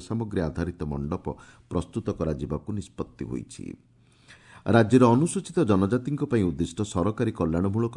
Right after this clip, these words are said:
ଯୋଜନାଗୁଡ଼ିକର କାର୍ଯ୍ୟାନ୍ୱୟନ ସମ୍ପର୍କିତ ଏକ ସମୀକ୍ଷା ବୈଠକ ଭୁବନେଶ୍ୱର ଲୋକସେବା ଭବନଠାରେ ଅନୁଷ୍ଠିତ ହୋଇଯାଇଛି। ମୁଖ୍ୟ ଶାସନ ସଚିବ ଅନୁ ଗର୍ଗ ଏବଂ ଜାତୀୟ ଅନୁସୂଚିତ ଜନଜାତି କମିଶନଙ୍କ ସଦସ୍ୟ ଡକ୍ଟର ଆଶା ଲାକ୍ରା ବୈଠକରେ ଯୋଗ ଦେଇ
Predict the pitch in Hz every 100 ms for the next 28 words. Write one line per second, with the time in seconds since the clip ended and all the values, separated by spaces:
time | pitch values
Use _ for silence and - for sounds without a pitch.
0 | 87 80 78 82 82 85 90 85 78 71
1 | 92 95 120 113 - 78 67 87 101 -
2 | - 76 67 73 71 80 65 71 - 113
3 | 80 - - - - 85 101 120 131 135
4 | 95 87 104 104 117 110 78 76 78 78
5 | 80 73 71 - - 69 65 58 57 -
6 | - - - - 87 92 - 92 87 78
7 | 107 104 110 107 87 78 - 76 73 64
8 | 80 - 98 78 73 69 71 - 90 -
9 | - 80 92 117 - - 80 76 80 85
10 | 82 - 76 73 78 73 69 76 - 71
11 | 92 87 80 80 65 - 69 - 80 69
12 | - - 82 - - - - 82 87 -
13 | 117 113 85 73 76 85